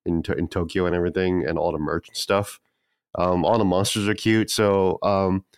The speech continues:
and I also have Colin's, like, boomer brain where, where I, I tried to finish, uh, Monster Hunter Stories too,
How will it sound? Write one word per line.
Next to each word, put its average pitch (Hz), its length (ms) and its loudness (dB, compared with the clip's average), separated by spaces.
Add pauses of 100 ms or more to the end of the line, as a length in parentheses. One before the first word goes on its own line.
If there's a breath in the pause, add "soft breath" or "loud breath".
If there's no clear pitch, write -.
(280 loud breath)
and 127 100 4
I 135 60 4
also 156 300 4
have 135 160 2
Colin's, 120 400 2
like, 101 120 2
boomer 98 240 2
brain 107 460 2
where, 95 320 0
where 92 320 -2
I, - 140 -2
I 113 120 0
tried 214 340 0
to 135 100 2
finish, 135 380 2
uh, 82 340 0
Monster 120 340 2
Hunter 131 160 4
Stories 123 320 0
too, 135 340 2